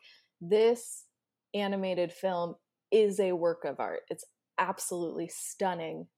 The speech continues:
to watch. And yet they also are able to have these really interesting, very human characters, and, and we get to see, uh, the dynamics between, uh, these,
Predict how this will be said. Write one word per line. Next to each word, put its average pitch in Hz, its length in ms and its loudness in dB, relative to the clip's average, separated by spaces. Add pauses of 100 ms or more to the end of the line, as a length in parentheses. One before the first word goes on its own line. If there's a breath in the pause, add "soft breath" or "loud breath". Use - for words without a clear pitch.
to - 120 0
watch. - 480 -6 (480 loud breath)
And 175 580 -4 (280)
yet 208 500 6 (220)
they 196 260 6
also 208 720 0
are 190 120 2
able 180 420 0 (160)
to 180 280 -2 (100)
have 175 320 -6
these 170 240 -4
really 208 720 0 (600 soft breath)
interesting, 208 840 2
very 190 220 4
human 202 720 0
characters, 185 920 -2
and, 170 260 -6
and 175 120 -8
we 175 120 -2
get 185 160 -2
to 180 140 -6
see, 170 600 -6 (460 soft breath)
uh, 160 420 -4 (160)
the 214 100 6
dynamics 190 760 -2
between, 175 680 -6 (380 soft breath)
uh, 147 240 -4 (100)
these, 170 420 -4